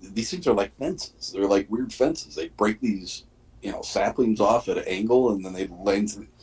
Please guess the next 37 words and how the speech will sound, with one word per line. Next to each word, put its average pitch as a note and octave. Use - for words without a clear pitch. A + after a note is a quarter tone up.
You G2
know, F#2+
he G#2+
wasn't B2
using A2+
any F#2+
of -
these -
words. -
Now, G#2
he's A#2+
either A#2+
super, A2
super -
smart G#2
and F#2+
knew A2+
to -
stay G#2+
away F#2
from B2+
that B2+
kind B2+
of B2
stuff, D3+
or A2+
he's, A2
you A2
know, -
telling A2+
me G#2
the F#2
truth. -
And, F2
you F#2
know, F2+
when, F#2